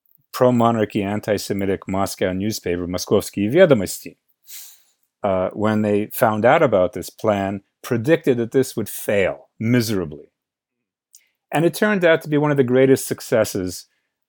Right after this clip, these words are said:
uh, in Thomas's, uh, play staging career. It went on for years. In fact, it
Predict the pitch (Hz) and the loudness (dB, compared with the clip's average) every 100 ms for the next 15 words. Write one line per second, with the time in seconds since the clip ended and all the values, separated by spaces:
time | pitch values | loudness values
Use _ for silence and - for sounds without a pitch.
0 | - 110 110 120 110 - 113 110 107 107 | 0 2 2 -2 -4 -2 -2 -2 -4 -4
1 | 92 92 - - - 92 90 95 - 127 | -4 -4 -10 -16 -14 -10 -10 -12 -4 0
2 | 113 107 - 117 104 98 92 - 104 98 | 0 -2 -4 -4 -4 -6 -10 -6 -2 -2
3 | 87 71 - 107 131 135 131 113 113 107 | -4 -6 -8 -2 0 0 0 -2 -4 -6
4 | _ _ - 135 151 180 160 85 65 - | _ _ -2 0 2 4 4 4 -2 -16
5 | - _ - 113 131 123 - 110 | -18 _ -8 0 4 4 2 -4